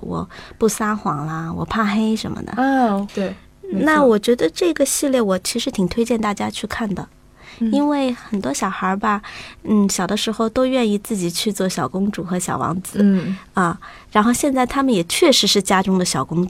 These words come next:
Speaker 1: 主和小王子，所以这套系列确实是讲了他们会面临的一些成长中的困惑的。
Speaker 2: 嗯。
Speaker 1: 嗯，然后我觉得作为一个改编绘本的话，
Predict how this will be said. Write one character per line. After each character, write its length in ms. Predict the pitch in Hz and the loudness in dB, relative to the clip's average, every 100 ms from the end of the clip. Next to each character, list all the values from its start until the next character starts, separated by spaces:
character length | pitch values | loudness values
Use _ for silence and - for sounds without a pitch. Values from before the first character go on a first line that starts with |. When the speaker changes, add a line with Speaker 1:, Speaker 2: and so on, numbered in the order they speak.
| - | -4
Speaker 1:
主 140 | - | -10
和 140 | - 165 | -4 -4
小 200 | - - | -2 -4
王 180 | - 165 | -4 -6
子， 220 | - - - - - | -6 -8 -10 -18 -18
所 160 | - 240 | 0 4
以 60 | 247 | 4
这 180 | 320 | 2
套 160 | - 247 | 2 0
系 160 | - 247 | 0 0
列 100 | 220 | 0
确 200 | - 254 | 0 -2
实 160 | - | 0
是 260 | 202 - 214 - - | -2 -2 -4 -6 -4
讲 220 | - 160 | 0 0
了 100 | - | -2
他 160 | 185 247 | -2 0
们 120 | 240 | 2
会 320 | 226 - 214 - | 0 0 0 -2
面 220 | 226 214 190 - - | -2 0 0 -4 -2
临 180 | 175 | 0
的 80 | 185 | 2
一 120 | - 190 | 0 -2
些 160 | 190 | 0
成 240 | 180 175 180 | 0 0 0
长 180 | 151 | 0
中 160 | - 160 | -2 -4
的 80 | 160 | -4
困 240 | - 196 | -4 -4
惑 140 | 170 - | -4 -8
的。 80 | - - - | -12 -16 -4
Speaker 2:
嗯。 300 | 220 202 202 - - | 0 0 0 -10 -2
Speaker 1:
嗯， 200 | 202 185 - - - - - - | 0 0 -6 -20 -20 -20 -20 -4
然 160 | 247 | -4
后 260 | 277 349 320 | 0 2 4
我 140 | 285 | 6
觉 220 | 220 - 233 | 4 2 2
得 120 | 285 | 2
作 220 | - 330 | 2 2
为 140 | 294 269 | 4 2
一 60 | |
个 160 | 269 294 | 2 -4
改 220 | - - | -2 -4
编 240 | - 302 | 0 2
绘 200 | 349 415 | 2 4
本 220 | 302 196 160 | 2 2 0
的 80 | |
话， 320 | 190 240 208 | 0 2 0